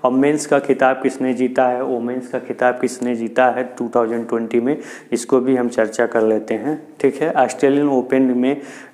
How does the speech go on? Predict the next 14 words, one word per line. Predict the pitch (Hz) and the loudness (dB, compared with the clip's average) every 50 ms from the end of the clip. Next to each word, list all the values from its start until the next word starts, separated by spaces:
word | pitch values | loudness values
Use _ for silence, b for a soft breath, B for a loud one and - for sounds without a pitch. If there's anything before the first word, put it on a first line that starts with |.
| B 113 | B -2
जो | 110 107 120 123 123 131 135 135 - - - - - | 2 4 6 6 6 4 2 0 -4 -10 -10 -4 0
मेंस | 139 143 147 143 143 - | 2 2 2 2 0 0
का | - 131 | -2 0
खिताब | 127 - 127 127 123 117 117 117 | 2 2 2 4 4 2 2 2
जीते | 117 123 120 - 139 131 | 0 -2 -2 0 -2 -2
हैं | 127 120 127 135 | -2 -2 -4 -4
वो | 127 123 123 127 127 | -2 0 2 2 2
हैं | 120 120 127 135 156 170 B B B B B | 2 0 -4 -4 -6 -8 B B B B B
नोवाक | 117 113 117 120 117 117 123 127 131 131 127 113 | -4 -2 0 0 2 2 2 2 2 -2 -2 -2
जोकोविच, | 120 120 120 107 117 117 110 123 131 131 - 135 | -2 -4 -2 -2 -2 -2 0 0 -2 -2 0 -2
ये | 123 123 | -2 0
सर्बिया | - 113 107 104 110 113 123 131 123 | -2 -4 -4 -2 0 2 2 2 2
के | 123 - 131 | 0 -4 -4
हैं, | 123 135 139 143 139 | -4 -6 -8 -10 -12